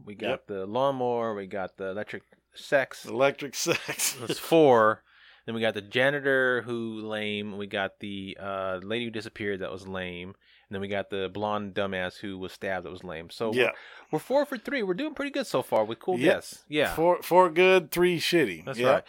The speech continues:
Speaker 1: So our ratio is actually off. It's not one good to every two bad. It's so far, it's
Speaker 2: It's pretty much one to one.
Speaker 1: One to one, more or less. Yeah.
Speaker 2: Yeah.
Speaker 1: Yeah,
Speaker 2: It's
Speaker 1: we're
Speaker 2: like you get a shitty one, get a good one, then you get two shitty ones and two good ones.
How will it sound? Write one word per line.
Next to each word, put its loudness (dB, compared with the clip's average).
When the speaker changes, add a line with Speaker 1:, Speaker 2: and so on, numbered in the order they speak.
Speaker 1:
So 2
our 10
ratio 2
is -2
actually -2
off. 6
It's -8
not 2
one 0
good -2
to -10
every -10
two -6
bad. 0
It's -10
so -4
far, 0
it's -8
Speaker 2:
It's -12
pretty 0
much 4
one 6
to 4
one. 2
Speaker 1:
One 0
to -4
one, 0
more -2
or -2
less. -4
Yeah. 0
Speaker 2:
Yeah. 0
Speaker 1:
Yeah, -4
Speaker 2:
It's 0
Speaker 1:
we're 2
Speaker 2:
like 6
you -8
get 6
a 4
shitty 2
one, 0
get 2
a 0
good 2
one, 0
then -2
you -2
get -4
two -4
shitty -2
ones -2
and -6
two -4
good 2
ones. -4